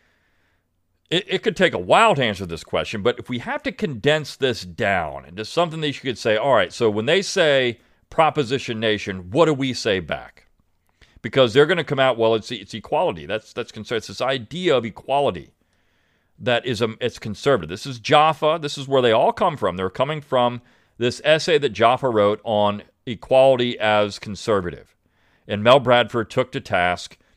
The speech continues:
and wrote an essay entitled The Heresy of Equality. It's really good. And of course, the Jaffaites, the West Coast Straussians, which is what they are, I mean, and they're cousins of neoconservatives in so many ways.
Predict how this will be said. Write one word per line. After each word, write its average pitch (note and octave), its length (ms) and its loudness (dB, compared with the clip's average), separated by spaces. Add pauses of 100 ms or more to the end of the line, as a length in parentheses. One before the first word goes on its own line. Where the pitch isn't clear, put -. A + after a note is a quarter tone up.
(520)
and G#2 420 -2 (160)
wrote A#2 220 2
an A#2 80 -2
essay G#2+ 280 0
entitled G2 360 -2
The F#2+ 100 -2
Heresy G#2+ 560 0
of F#2+ 80 -2
Equality. G2 500 0
It's F#2+ 280 -8
really A#2+ 380 0
good. D3+ 360 -2 (2500)
And C#3 100 4
of D3 80 0
course, C#3 300 4
the C3 100 -6
Jaffaites, C#3 640 2
the A#2+ 80 -6
West A#2+ 300 -2
Coast B2 260 -2
Straussians, G2 640 -2
which F#2+ 140 -12
is F2 120 -8
what F#2 200 -2
they E2+ 140 -2
are, C2 300 -10
I F#2+ 40 -10
mean, F#2 280 -8 (340)
and G2 300 -8
they're G2+ 280 -4
cousins F#2 540 -6
of E2+ 100 -12
neoconservatives F2 880 -6
in D#2+ 100 -12
so F#2 180 -8
many D#2 180 -10
ways. C#2+ 500 -10